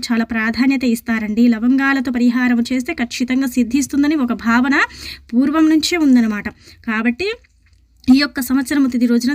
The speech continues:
చక్కగా ఈ లవంగాల పరిహారం అనేది ఆచరించండి. ఇక రెండో పరిహారం విషయానికి వచ్చినట్టయితే, మీరు ఒకటి గుర్తుపెట్టుకోండి, ముందు చెప్పిన పరిహారాన్ని మేము ఇద్దరం ఉన్నామండి, ఇద్దరం పెట్టుకోవాలనుకుంటున్నాం, రెండు లవంగాలని ఇద్దరం ఎలా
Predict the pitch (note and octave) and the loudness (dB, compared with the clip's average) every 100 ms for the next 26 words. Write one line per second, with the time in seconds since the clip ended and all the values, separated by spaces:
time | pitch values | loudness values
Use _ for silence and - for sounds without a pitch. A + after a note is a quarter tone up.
0 | A#3+ A#3 A#3+ D#4 B3+ A#3+ A#3+ A#3+ A#3 A3+ | -4 -4 -2 0 0 2 2 2 0 -4
1 | G#3 G3 G#3+ G#3+ A3+ C#4 G3+ A3 G#3 G3+ | -10 -8 -8 -4 -4 -4 -6 -8 -8 -6
2 | G#3+ A3 - - - - C4 C#4 C4 D4+ | -4 -4 -4 -10 -16 -4 0 2 2 2
3 | E4+ C4+ A#3+ C4 C4 B3+ B3 A#3+ A#3+ B3+ | 0 0 0 0 4 2 2 -2 0 2
4 | A#3 A#3 A#3 A3 - - A#3+ A#3 G#3+ G#3 | 2 2 0 -4 -6 0 0 0 -8 -8
5 | C#4+ A4 A#4+ - - - C4 D4 C#4 C4+ | -6 -6 -8 -16 -20 -4 -2 0 0 0
6 | C4+ D#4 E4+ C#4+ C4+ D4 C#4+ C#4+ D#4+ C4 | 0 -2 -4 -4 -2 2 2 2 -2 -2
7 | C#4 B3+ A#3 B3+ C4 B3+ D4 D4 C4+ C4 | -2 0 0 0 2 2 2 2 2 2
8 | A#3+ C4 C#4 C4 B3+ A#3+ B3 C4 A3 C4 | 0 0 2 2 4 4 2 -2 -2 -2
9 | B3 B3 A#3+ A#3 A#3 A#3+ A#3+ A#3 B3 A3+ | -2 -6 -4 0 0 -2 -2 0 0 2
10 | A#3+ A#3 B3+ C#4 C#4 B3 A#3+ A#3+ A#3+ | 2 4 2 0 -2 0 0 2 2